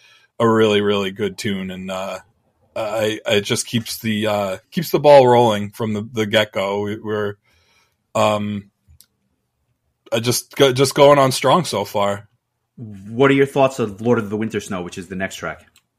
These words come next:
Speaker 1: A-, another, I think this is another really strong song. Another, um, more of a fast-paced song.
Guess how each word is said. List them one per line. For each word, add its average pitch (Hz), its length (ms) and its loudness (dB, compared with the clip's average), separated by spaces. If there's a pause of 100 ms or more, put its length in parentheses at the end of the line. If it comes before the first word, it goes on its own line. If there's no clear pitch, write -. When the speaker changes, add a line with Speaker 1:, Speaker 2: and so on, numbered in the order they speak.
(140)
Speaker 1:
A-, 139 180 0
another, 151 520 6 (360)
I 135 100 2
think 170 140 0
this 170 140 2
is 165 120 -4
another 165 280 4
really 107 380 -2 (220)
strong 107 640 -4 (640)
song. 120 340 2
Another, 135 400 6
um, 117 440 2 (1300)
more 131 340 6
of 120 200 2
a 113 200 4
fast-paced 113 800 -2 (840)
song. 110 680 -2